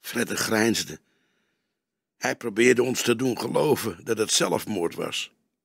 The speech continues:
De kok wreef met zijn vlakke hand over zijn gezicht. "Ik heb vanmiddag uitgebreid met Harredijke over de begrippen schuld en boete gesproken.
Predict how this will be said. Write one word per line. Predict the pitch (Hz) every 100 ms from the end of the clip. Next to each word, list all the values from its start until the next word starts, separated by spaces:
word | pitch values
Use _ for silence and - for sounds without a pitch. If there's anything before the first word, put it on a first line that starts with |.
| _ _ _ _ _ _ _ _
De | - 135
kok | 156 165
wreef | 185 208 165
met | 180
zijn | 160 147
vlakke | 190 220 190
hand | 180 190 -
over | 147 147 127
zijn | 123
gezicht. | 123 107 135 123 - - - - - _ _ _ _
"Ik | - -
heb | 247 -
vanmiddag | 165 190 160
uitgebreid | - 185 196 143 143 143 139
met | 127 101
Harredijke | 127 131 123 120 113 117 - - - - -
over | 185 135 147
de | 127
begrippen | 113 110 - 151 127 113
schuld | - - 151 165 165
en | - 123
boete | 117 143 -
gesproken. | - - - 80 71 -